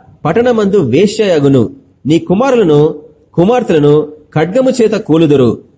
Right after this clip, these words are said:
నీ భూమి నూలు చేత విగ-, విభాగింపబడును, నీవు అపవిత్రమైన దేశమందు చత్తువు, అవశ్యముగా ఇశ్రాయేలు తమ దేశము విడిచి చెరగొనబడుదురు." అది ప్రవచనం. నేను చెప్పేది కరెక్ట్ ప్రవచనం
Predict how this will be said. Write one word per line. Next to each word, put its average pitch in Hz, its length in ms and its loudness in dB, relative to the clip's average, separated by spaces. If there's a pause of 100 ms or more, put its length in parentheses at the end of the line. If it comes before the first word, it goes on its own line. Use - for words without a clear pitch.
(100)
నీ 151 140 2
భూమి 170 640 0 (240)
నూలు 208 380 2
చేత 240 300 -2
విగ-, 147 520 0
విభాగింపబడును, 143 920 0 (380)
నీవు 147 380 0
అపవిత్రమైన 214 640 -2
దేశమందు 143 600 -2
చత్తువు, 131 680 -2 (320)
అవశ్యముగా 156 840 -2
ఇశ్రాయేలు 127 720 0 (280)
తమ 127 160 0
దేశము 151 420 0
విడిచి 127 420 -2 (160)
చెరగొనబడుదురు." 127 1400 -2 (600)
అది 123 300 -8 (200)
ప్రవచనం. 120 400 -6 (600)
నేను 123 160 -4
చెప్పేది 156 520 -2
కరెక్ట్ - 460 -10
ప్రవచనం 151 520 -6